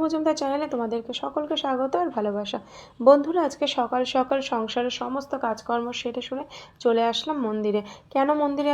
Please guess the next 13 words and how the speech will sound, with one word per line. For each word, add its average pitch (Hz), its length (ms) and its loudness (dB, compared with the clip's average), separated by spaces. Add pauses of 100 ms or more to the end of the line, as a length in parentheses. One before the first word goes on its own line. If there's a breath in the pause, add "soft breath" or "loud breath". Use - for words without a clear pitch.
আসলাম 302 260 -2
সেটা 262 220 -2
অবশ্যই 233 300 -2
তোমাদের 240 300 -2
সঙ্গে 254 280 -2
শেয়ার 226 200 0 (100)
করব। 247 160 0 (420 loud breath)
তার 233 220 2
আগে 226 180 0
কিন্তু 277 140 0 (120)
ভিডিওটা 240 420 0
তোমাদের 226 280 -2
পুরোটা 220 280 -2